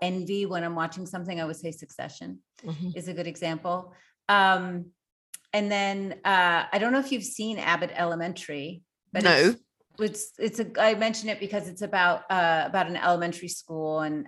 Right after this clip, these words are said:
Speaker 1: um, and it's, it's a, it's a really good, uh, half hour comedy on A B C that's just come out, but I think it's really well written, and it's a nice sort of representation of education,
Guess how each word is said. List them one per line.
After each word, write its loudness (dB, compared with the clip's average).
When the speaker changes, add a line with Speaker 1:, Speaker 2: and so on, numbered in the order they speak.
Speaker 1:
um, 0
and -4
it's, -8
it's -6
a, 0
it's -8
a -16
really -2
good, 0
uh, 6
half 2
hour 0
comedy -4
on -4
A -10
B -10
C -10
that's -12
just -10
come -6
out, -2
but -6
I -4
think -10
it's -14
really -6
well 0
written, -4
and -4
it's -10
a -14
nice -6
sort -12
of -12
representation -10
of -10
education, -10